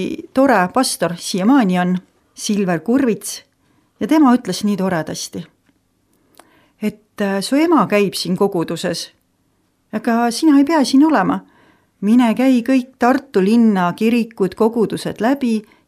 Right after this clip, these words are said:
ja vaata, kus on sinu kodu, kus sa tunned ennast hästi, kus sa tunned, et on sinu perekond, kus sa tahad kasvama hakata. Ma käisin läbi kõik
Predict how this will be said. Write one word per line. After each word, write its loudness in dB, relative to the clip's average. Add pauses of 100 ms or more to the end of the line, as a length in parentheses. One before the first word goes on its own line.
ja -6
vaata, 2 (340)
kus -8 (100)
on 6
sinu 0
kodu, -4 (160)
kus -8
sa 0
tunned 2
ennast -6
hästi, -2 (720)
kus -12
sa -2
tunned, 2
et -6
on 0
sinu 4
perekond, -2 (180)
kus -8
sa -4
tahad -4
kasvama -4
hakata. -6 (1200)
Ma -8
käisin 4
läbi 0
kõik -2